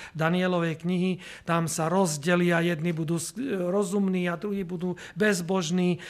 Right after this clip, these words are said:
A ja, Daniel, som chcel vedieť, kedy to vlastne bude. A počul som hlas, ktorý mi hovorí: „Od toho času, keď bude ustavičná obeť odstránená, bude tisíc dvesto, e, deväťdesiat dní a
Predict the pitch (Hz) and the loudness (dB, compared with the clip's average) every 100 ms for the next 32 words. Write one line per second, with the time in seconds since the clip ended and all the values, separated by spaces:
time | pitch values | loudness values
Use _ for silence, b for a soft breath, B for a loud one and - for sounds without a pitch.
0 | B 180 196 196 214 220 214 208 196 208 | B 6 8 10 10 10 10 10 8 6
1 | 202 - 220 208 185 208 196 202 - 233 | 2 4 6 6 6 4 4 2 4 6
2 | 240 214 208 196 202 196 196 185 220 214 | 6 4 0 4 4 2 -2 -2 0 0
3 | 208 B B B B 175 175 254 254 233 | 0 B B B B 0 6 6 8 4
4 | 208 220 208 180 208 208 202 - 202 202 | 4 4 4 6 6 6 2 0 2 4
5 | 196 190 180 190 185 180 175 160 B B | 4 4 2 0 2 2 0 -2 B B
6 | B B 220 233 - 254 240 240 202 208 | B B 2 2 2 0 2 0 0 -2
7 | - 214 208 175 196 185 180 180 190 185 | -4 -6 -6 -6 -2 -2 -2 -4 -4 -4
8 | 185 190 180 175 165 170 196 170 - 175 | -4 -4 -2 -2 -2 -4 -6 -8 -10 -6
9 | 170 170 165 160 156 b b b _ 156 | -2 -2 -2 -2 -4 b b b _ -6
10 | 156 151 190 196 160 170 170 - 165 151 | -4 -4 -6 -6 -6 -6 -6 -4 -4 -4
11 | - - _ _ 160 143 139 139 151 151 | -8 -20 _ _ -4 -2 -2 -6 -6 -10
12 | 131 165 170 160 165 - 160 156 143 151 | -2 0 0 -2 -6 -4 -4 -4 -2 0
13 | 151 | 0